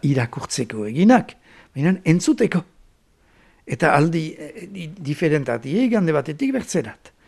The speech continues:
Horiek beraz, jendeak behar ditu, entzutean berean, konprenitu. Eta horrengatik,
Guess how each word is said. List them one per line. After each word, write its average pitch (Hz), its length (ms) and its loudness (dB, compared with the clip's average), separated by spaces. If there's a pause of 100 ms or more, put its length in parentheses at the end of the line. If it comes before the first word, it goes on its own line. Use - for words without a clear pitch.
(300)
Horiek 208 300 2
beraz, 226 300 4
jendeak 208 340 4
behar 170 140 2
ditu, 180 260 2 (380)
entzutean 208 680 4
berean, 180 480 4 (920)
konprenitu. 220 600 6 (1300)
Eta 160 200 4
horrengatik, 262 720 4